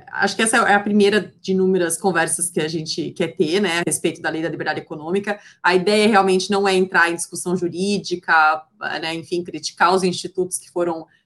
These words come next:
é, impulsionados pela lei, mas trazer uma visão prática do que as pessoas estão fazendo, do que a administração pública vem fazendo, é, pra que a gente também possa passar isso, essa visão pras nossos clientes. É, é um,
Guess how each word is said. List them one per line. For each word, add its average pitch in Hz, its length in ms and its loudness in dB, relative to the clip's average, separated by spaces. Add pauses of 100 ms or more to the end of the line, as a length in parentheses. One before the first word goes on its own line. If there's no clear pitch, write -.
(140)
é, 156 220 -6
impulsionados 180 720 2
pela 190 180 2
lei, 220 340 0 (240)
mas 247 380 4
trazer 262 300 2
uma 247 160 0
visão 233 340 -2
prática 185 560 4
do 208 180 -4
que - 140 -2
as 208 100 -2
pessoas 208 360 -4
estão 196 260 -2
fazendo, 175 460 -6
do - 80 -18
que 208 80 -4
a - 20 0
administração 208 540 -2
pública 196 340 -4
vem 190 300 -2
fazendo, 156 600 -8 (380)
é, 175 160 -2
pra 196 160 2
que 240 80 -2
a - 20 0
gente 220 160 0
também 240 220 -2
possa 220 280 0
passar 185 260 -2
isso, 180 180 -4
essa 180 220 -2
visão 180 260 -2
pras 180 160 -4
nossos 170 260 -2
clientes. 156 680 -6 (280)
É, 160 640 -2
é 233 60 4
um, 247 320 -2